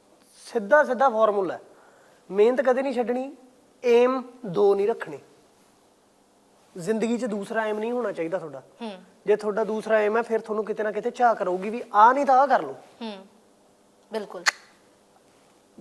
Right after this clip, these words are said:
Speaker 1: ਮੈਂ ਸਿੰਗਰ ਬਣਨਾ ਤੇ ਮੈਂ ਸਿੰਗਰ ਬਣਨ ਲਈ ਹੀ ਪੈਦਾ ਹੋਇਆ ਸੀ, ਮੈਂ ਕਰ ਹੀ ਨਹੀਂ ਸਕਦਾ ਹੋਰ ਕੁਛ। ਮੈਂ ਜੌਬ ਵੀ ਕਰਕੇ ਦੇਖੀ ਹੈ, ਦੋ ਕੁ ਮਹੀਨੇ, ਤਿੰਨ ਮਹੀਨੇ ਲ-, ਵਾਸਤੇ ਮੈਂ ਕਿਸੇ ਕਾਲਜ 'ਚ ਪ੍ਰੋਫੈਸਰ ਵੀ ਲੱਗਿਆ ਸੀ ਮੈਂ।
Speaker 2: ਅੱਛਾ।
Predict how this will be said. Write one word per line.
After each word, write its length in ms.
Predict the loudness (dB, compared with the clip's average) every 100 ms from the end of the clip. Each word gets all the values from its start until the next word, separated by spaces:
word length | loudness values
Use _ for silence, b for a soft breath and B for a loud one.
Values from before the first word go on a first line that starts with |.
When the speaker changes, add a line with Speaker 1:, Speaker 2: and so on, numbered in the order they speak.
| -12
Speaker 1:
ਮੈਂ 400 | -2 2 4 2
ਸਿੰਗਰ 640 | -2 -12 -8 -4 -2 -2
ਬਣਨਾ 460 | 0 0 0 -2 -2 -16 b b b b _
ਤੇ 80 | 0
ਮੈਂ 140 | 2
ਸਿੰਗਰ 360 | 0 -2 2 4
ਬਣਨ 260 | 4 2 -2
ਲਈ 180 | -4
ਹੀ 120 | -6 0
ਪੈਦਾ 260 | 4 6
ਹੋਇਆ 220 | 4 2
ਸੀ, 140 | -2 0
ਮੈਂ 280 | 2 2 -2
ਕਰ 300 | 4 4 6
ਹੀ 60 |
ਨਹੀਂ 140 | 2 2
ਸਕਦਾ 260 | 2 2
ਹੋਰ 180 | 0 -4
ਕੁਛ। 140 | -8 -14 -20 b b _
ਮੈਂ 100 | -4
ਜੌਬ 300 | 2 4 4
ਵੀ 100 | 2
ਕਰਕੇ 260 | 0 0 0
ਦੇਖੀ 280 | -2 0 0
ਹੈ, 80 | 0
ਦੋ 520 | -2 -4 2 4 4
ਕੁ 100 | 2
ਮਹੀਨੇ, 240 | -2 -2
ਤਿੰਨ 260 | -2 -4 -2
ਮਹੀਨੇ 220 | -2 -2
ਲ-, 280 | -2 -2 -6
ਵਾਸਤੇ 360 | -4 -4 -4
ਮੈਂ 160 | -6 -6 -8 B B B _ -12 -10 -4
ਕਿਸੇ 200 | -2 -2
ਕਾਲਜ 320 | 2 2 2
'ਚ 80 | -2
ਪ੍ਰੋਫੈਸਰ 420 | -4 -4 -4 -6
ਵੀ 100 | -6
ਲੱਗਿਆ 240 | -6 -6 -10
ਸੀ 120 | -12
ਮੈਂ। 120 | -18
Speaker 2:
ਅੱਛਾ। 600 | _ -20 -20 -20 -12